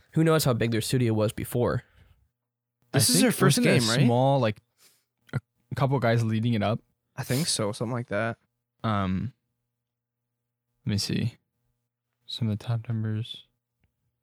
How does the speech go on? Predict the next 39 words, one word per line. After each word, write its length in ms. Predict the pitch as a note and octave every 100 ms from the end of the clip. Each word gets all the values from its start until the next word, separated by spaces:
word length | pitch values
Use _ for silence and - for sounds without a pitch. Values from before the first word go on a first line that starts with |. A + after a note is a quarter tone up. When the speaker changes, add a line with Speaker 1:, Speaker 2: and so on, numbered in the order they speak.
| _ _ _
Speaker 2:
Oh, 60 | A2+
yeah, 180 | G#2 G#2
I 40 |
don't 140 | G#2+ G#2+
know. 180 | G#2+ - _ _ _ _ _ _ _ _ _ _ _ _ _ _ _ _ _ _ _ _ - - - _ _ _ _
Yeah, 280 | C#3 A#2 G#2 -
no, 200 | A#2+ G#2+
it's, 180 | A2+ -
it's 180 | B2+ C3+
insane. 400 | A#2+ A2+ A2 A2+ _ _ _ _ _ _ -
Um, 400 | A2+ G2 G2 - _ -
I 140 | A2
can't 340 | - B2+ A2+ -
believe 380 | A2 A2 A2
that 120 | G#2 G2+
it, 120 | - -
it, 160 | A2+ - _ -
it 280 | A#2 - -
peaked 300 | B2 G2+ G#2+
at 160 | G2+
that 140 | G#2+ G#2
much, 360 | G2 F#2+ -
almost 260 | A#2 A2 -
five 260 | A2 G#2
hundred 220 | A2+ G#2 G2+
thousand 280 | G2+ G2+ G2
players. 440 | G#2 G2+ G#2+ - _ _ _ _ _ _ _ -
Speaker 1:
<laughs> 80 | - - _ -
Speaker 2:
That 120 | A2+
is 120 | G2+
Speaker 1:
I 80 | -
know. 240 | A2+ G#2 G2
Speaker 2:
crazy. 220 | G#2 - _ _ -
Speaker 3:
I 80 | C#3
can't 200 | D#3+ F3+
wait 120 | A3
to 100 | C3+
see, 480 | - - B2+ B2 A#2+
like, 260 | A2 G2+